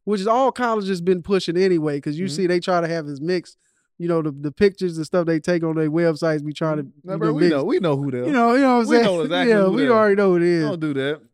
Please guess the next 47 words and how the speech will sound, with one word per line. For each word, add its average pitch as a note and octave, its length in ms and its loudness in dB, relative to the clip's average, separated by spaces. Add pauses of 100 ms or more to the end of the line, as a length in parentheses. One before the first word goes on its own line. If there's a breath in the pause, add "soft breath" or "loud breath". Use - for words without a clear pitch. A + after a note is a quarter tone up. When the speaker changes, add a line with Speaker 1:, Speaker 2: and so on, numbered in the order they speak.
Speaker 1:
So C4 240 4
on A#3 80 2
one C#4+ 240 0
hand, A#3 360 0
this, A3+ 260 -2
this F#3+ 220 0
kinda G#3+ 360 2
does F#3 340 2
nothing, G#3 460 0
but F3 120 0
on F3 100 2
the F3 80 -4
other F#3+ 200 2
hand, E3+ 420 -2 (260)
it D#3+ 140 -4
gives E3+ 200 0
people D#3+ 280 -4
overseas D#3+ 640 -2
to, C#3 260 -8 (260)
to, D3 140 -6
like, C#3+ 240 -4
do D3 140 -2
whatever D3 260 -4
they C#3+ 120 -6
want, C#3 280 -8
like B2+ 160 -14
colleges C3+ 460 -8
and C3+ 100 -10
universities. C3+ 680 -12 (140)
Speaker 2:
I F#4 80 -6
get D4+ 240 -6
it, G#3 100 -10
man. A#3 460 -12
I G3+ 100 -6
would G3+ 140 -6
just F#3+ 160 -12
go G3 340 -8
somewhere F#3 480 -8
where E3+ 160 -4
I F3 100 -4
know E3+ 280 -8
that D#3 300 -8
Speaker 1:
Yeah. C#3 160 -4
Speaker 2:
I'm, D3 140 -12
I'm C#3+ 200 -12
accepted C3 520 -12
at. A2+ 100 -18